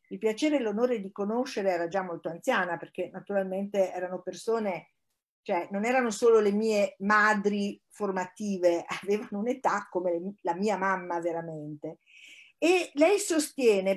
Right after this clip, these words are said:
nel descrivere le famiglie anoressiche,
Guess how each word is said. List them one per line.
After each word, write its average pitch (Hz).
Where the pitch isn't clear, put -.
nel 233
descrivere 311
le 220
famiglie 226
anoressiche, 180